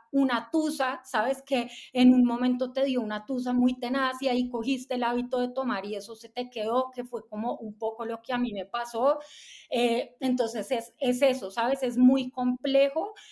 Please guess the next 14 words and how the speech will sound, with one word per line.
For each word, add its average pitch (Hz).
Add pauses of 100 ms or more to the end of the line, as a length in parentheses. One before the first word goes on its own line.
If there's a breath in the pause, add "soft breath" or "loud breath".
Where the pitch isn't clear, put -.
y 262
como 247
que 247
nunca 262
puedes 262
explicar 254
la 202
adicción 220
de 202
alguien 254
por 247
una 277
sola 226
cosa. -